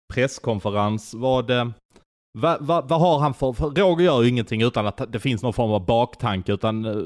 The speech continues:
va-, varför säger han på det sättet på en, eh, presskonferens? Vad är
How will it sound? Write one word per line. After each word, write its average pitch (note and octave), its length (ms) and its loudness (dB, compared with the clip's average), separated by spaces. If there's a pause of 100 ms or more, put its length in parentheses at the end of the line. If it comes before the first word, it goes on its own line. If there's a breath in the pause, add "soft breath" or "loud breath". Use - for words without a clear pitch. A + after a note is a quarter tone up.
(240)
va-, B2+ 240 -2
varför D#3+ 460 0
säger A#2 520 0
han A#2+ 180 -2
på C3+ 60 -4
det C3 160 0
sättet - 460 -4
på A#2+ 220 2
en, G#2+ 200 -2
eh, A2 100 -2
presskonferens? G#2+ 760 -4
Vad C3 140 0
är A2 280 -6